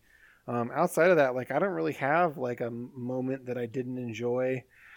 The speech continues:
or, like, visuals I didn't really care for, or, like, dialogue that I thought was too hammy or cheesy. I thought overall it was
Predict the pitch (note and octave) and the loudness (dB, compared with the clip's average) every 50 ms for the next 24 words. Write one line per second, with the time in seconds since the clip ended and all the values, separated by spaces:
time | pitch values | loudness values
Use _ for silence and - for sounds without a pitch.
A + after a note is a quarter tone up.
0 | - _ _ - C3 A#2+ A#2+ B2 B2+ A#2+ - - A2 A2 A#2+ A#2+ A#2+ B2+ C3 C3 | -20 _ _ -4 0 2 4 6 4 4 2 -4 -8 -6 -4 -4 -2 -2 -2 0
1 | C3+ C3+ C3 B2+ C#3 B2+ A#2+ B2+ B2 B2+ B2 A#2+ B2+ C3+ C3+ C3 B2+ - - C#3 | 0 0 2 2 0 0 0 -2 -4 -4 -8 -6 -6 -4 -4 -4 -6 -4 -4 -2
2 | C3 C3 C3 - - C#3+ C3+ C3 C3 C3 B2+ B2 A#2 A2 G#2+ A2+ A#2 A2+ - - | 0 0 -2 -4 -6 -4 -2 0 0 0 0 0 -2 -2 -4 -6 -8 -8 -8 -10
3 | - A2+ A#2+ B2+ B2+ B2+ B2+ B2+ B2+ B2+ B2+ B2 B2+ B2+ B2 - C#3 A#2+ A#2 A#2+ | -8 -6 -4 -2 -2 0 0 0 0 0 -2 -2 -2 -4 -2 -4 -4 -4 -4 -6
4 | A#2+ - - - C#3+ B2+ A2 B2 B2 B2 B2 B2+ B2+ B2 A#2+ A#2 - - - B2+ | -8 -8 -8 -6 -6 -4 -4 -4 -6 -6 -6 -6 -6 -6 -6 -6 -8 -8 -6 -4
5 | C3 B2+ C3 C#3 C3+ C3 B2+ - - F#3 F#3 E3+ D#3 E3+ E3 D#3 D3+ C#3 C#3+ D#3+ | -4 -4 -2 0 0 0 0 0 2 2 4 4 4 2 0 0 2 4 4 6
6 | F3 D#3 C3 A#2+ A#2 A#2+ A#2+ A2+ - - | 6 4 2 0 -2 -4 -8 -10 -10 -18